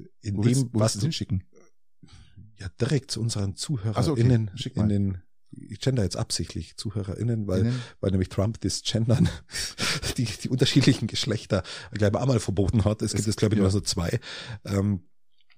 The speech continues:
Speaker 1: also direkt bei unseren ZuhörerInnen auf die Ohren. Äh, da siehst du was, auch noch was für ein Unterschied d-, das Machtkonstrukt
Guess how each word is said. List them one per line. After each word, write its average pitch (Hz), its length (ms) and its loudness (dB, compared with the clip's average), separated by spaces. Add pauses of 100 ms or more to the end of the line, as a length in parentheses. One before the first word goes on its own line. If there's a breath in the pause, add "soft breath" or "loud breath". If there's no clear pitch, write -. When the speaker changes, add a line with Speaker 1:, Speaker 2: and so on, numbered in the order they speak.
(100)
Speaker 1:
also 98 180 2 (160)
direkt 110 220 -2
bei - 80 -8
unseren 90 220 -4
ZuhörerInnen 92 580 0
auf 78 100 -4
die - 100 -8
Ohren. 95 280 -4 (380 loud breath)
Äh, 85 160 -2 (1080 soft breath)
da 101 100 0
siehst - 340 0
du 120 140 0
was, - 320 0 (120)
auch - 200 -4
noch 113 160 0
was - 140 0
für - 100 -2
ein 98 100 2
Unterschied 123 720 2 (160)
d-, - 160 -12
das - 220 -2
Machtkonstrukt - 840 -2